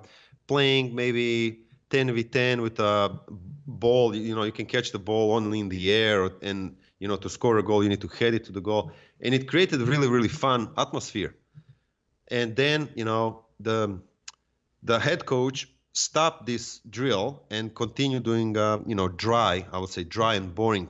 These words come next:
passing drills. And the assistant coach came to me and said, "Did you notice something?" He's like, "No." And he goes like, "Yeah, but, you know, we, we, we,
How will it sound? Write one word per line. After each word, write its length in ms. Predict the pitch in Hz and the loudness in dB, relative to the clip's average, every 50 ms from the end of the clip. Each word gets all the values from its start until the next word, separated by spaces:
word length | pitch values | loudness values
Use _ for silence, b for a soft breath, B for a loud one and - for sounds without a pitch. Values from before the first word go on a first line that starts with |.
| - - | -4 -2
passing 400 | 120 117 123 123 - 101 92 85 | 0 0 0 -2 -6 -10 -10 -10
drills. 400 | 87 90 78 67 - - - - _ _ _ _ _ _ _ _ _ - | -10 -10 -10 -10 -12 -14 -18 -20 _ _ _ _ _ _ _ _ _ -10
And 100 | 98 101 | -4 -2
the 60 | 101 | -2
assistant 420 | 98 95 - 143 139 143 147 127 | -2 0 0 -2 0 0 -2 -2
coach 280 | - - 120 110 104 - | 0 2 2 2 2 0
came 180 | - 123 117 113 | 0 -2 -2 -2
to 100 | - 110 | -2 -2
me 160 | 107 104 101 | 0 0 0
and 80 | 98 | 0
said, 280 | 95 - 107 101 90 - B B B B B B B B - | 0 0 0 0 0 -2 B B B B B B B B -4
"Did 140 | 117 107 98 | -4 -2 0
you 80 | 110 | 0
notice 320 | 110 123 151 147 160 147 - | 0 0 0 0 -2 -2 0
something?" 380 | - 175 175 - 202 190 160 131 - - | 0 0 0 0 -2 -4 -4 -8 -12 -12
He's 160 | - 85 85 98 | -10 -8 -2 0
like, 240 | 98 101 95 - - - - b b b b b b b b b b b b - - - - - | 0 0 0 -2 -6 -16 -20 b b b b b b b b b b b b -20 -20 -18 -10 -6
"No." 460 | 98 90 85 82 87 107 131 131 B B B B B - | -4 -2 -2 0 2 2 2 0 B B B B B -8
And 100 | - 87 | -6 -4
he 80 | 95 95 | 0 2
goes 220 | 98 107 98 - | 2 2 2 2
like, 180 | 107 101 98 98 101 - - | 0 0 0 -2 -6 -12 -14
"Yeah, 300 | - 92 92 120 139 123 | -8 -2 0 2 2 2
but, 340 | 92 104 98 95 92 - 95 | 0 0 -2 -2 -4 -8 -12
you 80 | 95 | -10
know, 140 | 92 92 92 | -8 -8 -6
we, 180 | 98 127 131 131 | -8 -8 -10 -8
we, 240 | 131 123 131 147 143 139 | -6 -4 -4 -4 -4 -2
we, 360 | 131 131 127 123 120 - | -2 0 0 0 0 -2